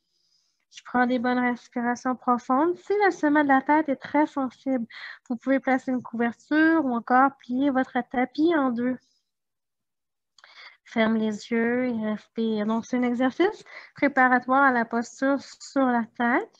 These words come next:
Ça vient désensibiliser le sommet de sa tête. Mais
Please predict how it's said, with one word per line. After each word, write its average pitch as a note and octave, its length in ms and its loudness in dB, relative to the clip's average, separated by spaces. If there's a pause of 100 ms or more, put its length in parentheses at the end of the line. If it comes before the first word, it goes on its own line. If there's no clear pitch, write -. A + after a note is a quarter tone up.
Ça B3 100 -2
vient A#3+ 160 0
désensibiliser B3+ 1000 -2
le B3+ 140 -2
sommet B3 460 -4
de B3 60 -14
sa A#3 200 -4
tête. A#3+ 380 -4 (480)
Mais D#4+ 280 2